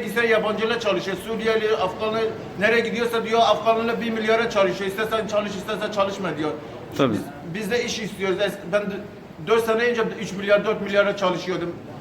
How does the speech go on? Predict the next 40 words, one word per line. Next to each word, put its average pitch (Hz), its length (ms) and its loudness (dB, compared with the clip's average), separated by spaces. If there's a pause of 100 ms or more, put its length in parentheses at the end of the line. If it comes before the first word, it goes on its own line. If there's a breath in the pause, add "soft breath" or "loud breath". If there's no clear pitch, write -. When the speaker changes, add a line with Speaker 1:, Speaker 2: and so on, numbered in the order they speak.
(360)
Speaker 1:
Askeri 226 380 4
ücrete 240 440 0
dahil 233 260 4
olsa 233 300 2
ben 233 80 0
iş, 226 360 -6
iş, - 40 -8 (480)
iş 226 160 -6
arıyorum, 226 420 4 (200)
bulsam 220 340 -2
çalışıyorum. 226 520 0 (240)
Sabah 226 360 4
akşama 226 320 -2
kadar 233 200 0
ayaklarım 226 400 4
şişirdi, - 460 -6
iş 135 180 -8
arıyorum, 202 400 2
bulamıyorum. 208 380 4
Speaker 2:
Yani 151 200 8 (160)
şöyle 226 240 8
bir 226 60 6
şey 233 200 4
söylemek 170 400 6
istiyorum 156 300 6
İdris 143 300 4
abi 147 160 6
sana. 196 340 4 (240 loud breath)
Sana 208 380 6
birisi 220 300 6
el 220 300 10
verse 208 560 8
sen 196 280 4
kesinlikle 202 540 4
topluma 202 420 4
kazandırılmak 190 560 6
Speaker 1:
Tabii, - 100 0
Speaker 2:
istiyorsun. 233 380 6
Speaker 1:
tabii, 220 260 2
ben 233 80 4